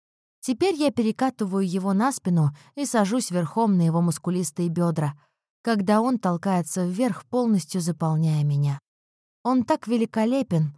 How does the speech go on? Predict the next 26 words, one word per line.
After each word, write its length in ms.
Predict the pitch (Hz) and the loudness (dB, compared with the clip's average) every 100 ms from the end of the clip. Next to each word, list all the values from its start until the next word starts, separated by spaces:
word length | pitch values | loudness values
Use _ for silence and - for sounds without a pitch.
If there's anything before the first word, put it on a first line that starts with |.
| _ | _
лёжа 420 | 190 220 220 175 | -2 0 2 0
тут, 300 | 170 220 220 | -4 -6 -4
в 60 | 165 | 0
моей 340 | 165 165 175 | 2 2 2
власти. 560 | 165 185 160 147 - 147 - _ _ _ _ _ _ | 0 0 0 -2 -6 -8 -10 _ _ _ _ _ _
Серые 560 | - 262 269 254 247 | -2 4 4 4 2
глаза 520 | 202 220 208 202 285 240 | 2 2 2 2 2 2
затуманены, 840 | 185 175 214 233 220 165 147 135 - _ | 0 0 0 2 2 2 0 -4 -14 _
веки 380 | 185 214 240 208 | 0 2 2 0
отяжелели. 760 | 175 185 170 175 202 180 147 - _ _ _ | 0 0 0 0 0 0 -2 -8 _ _ _
Он 220 | - 294 285 | -2 0 0
закусил 520 | 277 277 - 277 262 | -2 -2 -2 -2 0
нижнюю 440 | 247 247 233 233 | 0 0 0 0
губу, 340 | 202 220 196 262 | 0 -4 -2 -6
с 100 | - | -4
трудом 420 | 196 175 226 202 | -6 -2 0 0
выдыхая, 720 | 185 180 170 247 226 151 147 _ _ - | -2 -4 -4 -2 0 -2 -6 _ _ -12
явно 460 | 180 247 254 220 | -4 0 2 0
пытаясь 480 | 190 185 214 202 190 | 0 -4 -2 0 2
сдержать 600 | 175 160 175 160 180 156 | 0 -2 -2 0 0 -2
себя. 380 | - 156 147 139 _ _ _ _ _ _ | -2 -4 -4 -4 _ _ _ _ _ _
«Не 160 | 226 240 | -2 0
сдерживайся», — 800 | 180 185 165 143 147 147 - 139 - - | 0 0 0 0 -2 -4 -4 -8 -12 -6
говорю 380 | 175 175 170 | 0 2 2
я 240 | 165 156 147 | 2 2 2
ему. 280 | 143 139 | 2 0